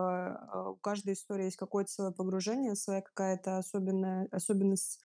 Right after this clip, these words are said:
а, речи и всего такого. Вот.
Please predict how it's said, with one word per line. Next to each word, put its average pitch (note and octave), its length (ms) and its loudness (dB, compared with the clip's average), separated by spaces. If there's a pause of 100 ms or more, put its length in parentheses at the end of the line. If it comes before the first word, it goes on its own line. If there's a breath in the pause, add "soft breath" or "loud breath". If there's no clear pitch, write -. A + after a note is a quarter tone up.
(400)
а, F#3 600 2
речи G#3 420 2
и F#3 140 4
всего F#3 300 -2
такого. C4+ 640 0 (760 loud breath)
Вот. G3 420 -2